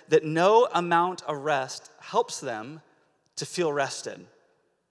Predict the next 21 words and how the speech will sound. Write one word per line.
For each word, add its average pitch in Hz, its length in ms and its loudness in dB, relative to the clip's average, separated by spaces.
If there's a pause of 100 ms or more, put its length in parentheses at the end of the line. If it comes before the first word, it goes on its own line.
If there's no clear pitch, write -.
(1120)
So 208 140 4
our 190 100 6
world 247 320 6
is 226 120 -2
sensing 220 540 -2
a 160 80 -6
fatigue 170 680 -8
that - 160 -6
runs 208 600 -4 (300)
deeper 160 720 -8 (560)
than 160 240 2
sleep, - 640 -4
an 170 120 -4
exhaustion 156 960 -6 (360)
that 175 180 -2
is 196 160 -4
deeper 147 960 -6
than 165 160 -2
a 170 60 -2
weekend 185 440 -8
off, 165 480 -6